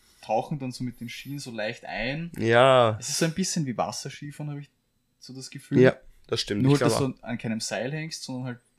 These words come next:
Speaker 1: nur am Schirm. Also der Schirm ist
Speaker 2: Mhm.
Speaker 1: der Antrieb.
Speaker 2: Ja,
Speaker 1: quasi.
Speaker 2: apropos Wasserskifahren, hast du das schon gemacht?
Speaker 1: Nein, hab ich noch nicht gemacht.
Speaker 2: Hab ich auch noch nicht. Ich glaub, es gibt so viele, ich hab so viele coole Sportsachen, so, so Freizeitsportsachen,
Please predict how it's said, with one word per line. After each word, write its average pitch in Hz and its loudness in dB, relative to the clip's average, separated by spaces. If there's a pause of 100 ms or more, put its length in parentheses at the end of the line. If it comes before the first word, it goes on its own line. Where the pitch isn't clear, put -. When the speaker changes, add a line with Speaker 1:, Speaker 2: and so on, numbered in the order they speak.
(420)
Speaker 1:
nur 127 -4
am 127 -4
Schirm. 113 -6 (180)
Also - -20
der 110 -10
Schirm 123 -4
ist - -10 (160)
Speaker 2:
Mhm. 123 -2 (600)
Speaker 1:
der 104 -8
Antrieb. 101 -12 (160)
Speaker 2:
Ja, 107 -12
Speaker 1:
quasi. - -4
Speaker 2:
apropos 117 2
Wasserskifahren, 107 -2
hast 107 -8
du 113 -2
das 107 -4
schon 110 -8
gemacht? 110 -6 (120)
Speaker 1:
Nein, 107 -6
hab 104 -6
ich 113 -8
noch 110 -6
nicht 107 -10
gemacht. 101 -10 (100)
Speaker 2:
Hab 127 0
ich 127 4
auch 127 8
noch 143 8
nicht. 113 6
Ich - -2
glaub, 120 6
es 135 0
gibt - -4
so 143 -4
viele, 143 0 (180)
ich 131 4
hab 139 8
so - 4
viele 160 6
coole 156 4
Sportsachen, 131 4
so, 147 6
so 117 2
Freizeitsportsachen, 123 0